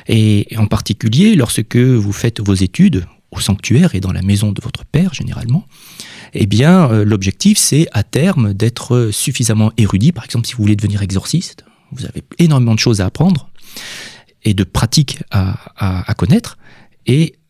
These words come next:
à terme, c'est ce que nous dit Essagil Kinapli, voilà le nom d'un auteur, à terme, l'objectif, c'est de pouvoir discuter dans l'assemblée des érudits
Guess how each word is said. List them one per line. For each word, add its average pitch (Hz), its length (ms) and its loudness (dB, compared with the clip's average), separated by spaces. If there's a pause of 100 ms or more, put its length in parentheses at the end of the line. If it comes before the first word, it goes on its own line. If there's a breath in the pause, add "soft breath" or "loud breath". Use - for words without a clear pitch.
(280)
à 113 80 2
terme, 120 540 0
c'est - 180 -2
ce - 100 -4
que 110 100 0
nous 104 120 4
dit 113 260 0
Essagil 107 400 0
Kinapli, 98 420 0
voilà 113 400 0
le 92 120 -2
nom 104 180 2
d'un 92 160 0
auteur, 127 440 -4 (200)
à - 80 -18
terme, 147 360 0
l'objectif, 98 560 0
c'est - 280 -2
de 120 100 0
pouvoir 107 600 0
discuter 120 600 0
dans 151 180 2
l'assemblée 120 520 0 (260)
des 110 300 2
érudits 98 380 0